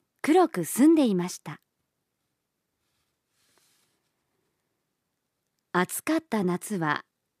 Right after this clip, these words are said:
いつの間にか過ぎ去ってしまいました。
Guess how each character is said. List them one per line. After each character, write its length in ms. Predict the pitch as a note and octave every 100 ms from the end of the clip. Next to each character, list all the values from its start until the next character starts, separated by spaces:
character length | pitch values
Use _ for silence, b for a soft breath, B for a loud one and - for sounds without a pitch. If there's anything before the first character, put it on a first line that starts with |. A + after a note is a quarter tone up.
| _
い 120 | F3+
つ 140 | -
の 140 | C4 C4+
間 120 | C4
に 120 | B3+
か 160 | A#3+ A#3
過 140 | -
ぎ 120 | A3+
去 140 | C4 D4+
っ 40 |
て 180 | D4 A3
し 160 | - E3
ま 120 | E3+
い 80 | F3+
ま 140 | F3+
し 140 | F3+ -
た。 200 | C3